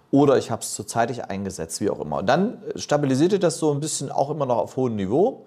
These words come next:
wenn man überlegt, also immer noch so viel, wie der Kanal an sich gebracht hat pro Tag.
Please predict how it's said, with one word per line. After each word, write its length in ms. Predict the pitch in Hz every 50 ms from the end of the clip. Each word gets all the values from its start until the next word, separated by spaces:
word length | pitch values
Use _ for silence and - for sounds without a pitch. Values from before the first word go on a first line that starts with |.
| - - - - - - - - - - _ _ _ _ _
wenn 200 | 127 131 139 147
man 100 | 147 143
überlegt, 340 | 135 135 127 139 143 143
also 160 | - 117 120 127
immer 220 | - 147 151 147
noch 140 | 139 139 135
so 120 | - 143 127
viel, 220 | - - 127 117
wie 100 | 120 117
der 140 | 120 113 107
Kanal 420 | - - 120 117 117 113 110 107
an 140 | - 98 101
sich 240 | 101 147 175 - -
gebracht 420 | - 160 - - 156 147 143 - -
hat 180 | 143 143 -
pro 100 | - 139 131
Tag. 440 | - 127 120 110 113 117 - -